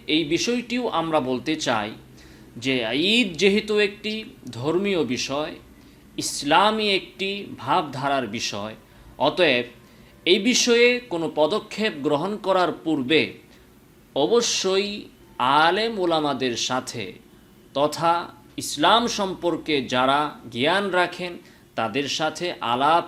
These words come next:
আলোচনা, পর্যালোচনা এবং পরামর্শ গ্রহণের বিশেষ প্রয়োজন ছিল। এই বিষয়টিতে তারা উদাসীনতার পরি-, আহ,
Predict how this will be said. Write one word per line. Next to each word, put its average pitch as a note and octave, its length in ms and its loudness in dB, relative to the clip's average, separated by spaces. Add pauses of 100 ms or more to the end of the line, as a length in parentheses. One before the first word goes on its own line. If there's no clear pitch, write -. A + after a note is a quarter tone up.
আলোচনা, G3+ 720 0
পর্যালোচনা E3 1160 0
এবং C3 260 -6 (360)
পরামর্শ D#3+ 560 0
গ্রহণের C3 600 -4
বিশেষ C#3 540 -4
প্রয়োজন A#2+ 640 -4
ছিল। - 340 -4 (760)
এই A#3+ 300 2
বিষয়টিতে A3 920 -2 (520)
তারা C#3+ 480 4 (760)
উদাসীনতার G3 800 4
পরি-, D3 480 0
আহ, B2 240 0